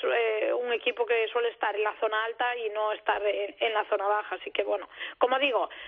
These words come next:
eh, se va a disputar la jornada siete, queda mucho y creo que, que todos los equipos van a seguir demostrando que, que están capacitados para estar en la primera división, pero como este año encima descienden cuatro,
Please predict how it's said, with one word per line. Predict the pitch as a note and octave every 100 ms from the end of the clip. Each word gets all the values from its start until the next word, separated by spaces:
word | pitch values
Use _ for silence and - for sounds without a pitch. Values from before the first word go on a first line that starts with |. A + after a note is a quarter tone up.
| -
eh, | A3+ A#3 A3+ A3 G#3+ A3 - A3+ -
se |
va | A#3
a | B3+
disputar | C#4 D4 C#4+ B3+
la | B3
jornada | - B3+ A#3+ A3+ -
siete, | C4 C4
queda | B3+ A3+
mucho | A3+ B3+ - D4
y | C4
creo | A3+ A3
que, | G3+ G#3+ - - -
que | B3+
todos | B3+ B3+
los | B3+
equipos | B3 A3 A#3+ A#3+
van | A3 A3+ A3+
a | A3+ A#3
seguir | B3 A#3+
demostrando | A#3+ A#3+ - B3 A#3+ A#3
que, | A#3+ A3+ A3 - -
que | C4
están | A#3+ C4+
capacitados | C4 C4 B3 C4 C4 C4 B3+
para | - B3 B3 A#3+ A#3 A3+ - -
estar | C4+ - C4
en |
la | C4
primera | C4 C4+ C4
división, | C4 - D#4 F#4+ -
pero | A#3+ G#3+
como | G3 G#3+ A3+
este | - C4+
año | C4+ A3
encima | G#3 C#4 C4+
descienden | G3 F#3 B3+ C4 C4 C4
cuatro, | D4 D4 D4 E4